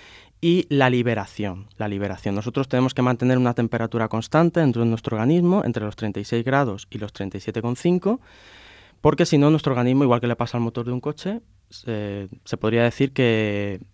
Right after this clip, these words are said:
eh, todos los órganos se estropean, por así decirlo. Entonces, necesitamos que ese calor que vamos generando de más se vaya liberando. Esto se ve dificultado si fuera, o sea, en el ambiente hay más calor,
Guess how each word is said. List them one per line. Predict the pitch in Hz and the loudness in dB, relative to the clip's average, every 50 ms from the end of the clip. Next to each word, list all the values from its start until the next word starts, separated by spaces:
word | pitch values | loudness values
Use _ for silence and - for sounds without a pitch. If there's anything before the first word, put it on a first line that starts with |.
| _ _ _ | _ _ _
eh, | - - - - _ _ - _ | -20 -20 -20 -20 _ _ -4 _
todos | 131 127 127 | 6 8 8
los | 131 127 - 139 | 8 6 4 2
órganos | 131 139 143 151 139 | 2 2 2 2 0
se | 127 | -2
estropean, | 113 - - 92 - - 92 - - - - | -6 -6 -8 -10 -6 -6 -6 -6 -6 -10 -10
por | - - - | -8 -8 -8
así | 98 - - 90 | -6 -6 -6 -8
decirlo. | 92 - - - - - - - - _ - | -8 -8 -10 -10 -10 -10 -14 -16 -18 _ -8
Entonces, | 107 110 - 131 131 - 165 165 170 - - - | -6 -4 -4 -4 -2 0 0 0 0 -2 -4 -4
necesitamos | 135 123 120 123 120 143 147 156 - | -4 -2 -2 -2 0 0 0 0 0
que | - 151 | -2 -6
ese | 143 - 151 | -4 -4 -2
calor | - 143 139 143 156 165 170 - _ _ _ _ _ _ _ _ | 0 0 2 4 2 2 0 -2 _ _ _ _ _ _ _ _
que | - 117 | -6 -2
vamos | 113 127 143 143 - | 0 0 0 0 -2
generando | - 110 104 104 120 127 135 139 | -4 -4 -2 -2 0 0 0 0
de | 139 139 | 2 2
más | 135 139 147 - | 2 0 0 0
se | - 127 113 | -2 0 0
vaya | 110 117 127 135 127 | 2 2 2 2 0
liberando. | 113 104 95 95 - 95 90 87 87 - - - _ _ _ _ - - - - - - _ _ _ _ | 0 -2 -2 -4 -4 -4 -6 -6 -6 -8 -12 -14 _ _ _ _ -20 -20 -20 -20 -20 -20 _ _ _ _
Esto | 156 160 160 - 202 180 | 0 0 0 -2 -4 -2
se | - 143 | 0 0
ve | 131 139 | 2 2
dificultado | 143 143 - 156 143 - 156 147 - 185 175 175 208 240 - | 2 2 0 -2 0 0 -2 0 2 2 2 2 2 0 -4
si | - - - - 135 | -8 -10 -4 -2 -2
fuera, | - - - 139 156 165 151 120 98 95 - - _ _ _ _ | -2 0 2 4 4 4 4 0 -4 -6 -10 -16 _ _ _ _
o | - | -6
sea, | - 117 107 | -6 -4 -4
en | 107 107 | -4 -4
el | 110 107 | -4 -4
ambiente | 104 104 107 127 151 156 147 156 117 98 | -4 -4 0 0 2 2 0 0 0 0
hay | 113 135 - - - - _ _ _ | 2 0 0 -2 -8 -18 _ _ _
más | - 117 113 113 117 117 123 127 127 - - - - - - | -8 -6 -4 -2 0 0 0 0 -2 -4 -8 -14 -18 -12 -6
calor, | - 110 107 123 143 165 | -4 0 0 2 0 0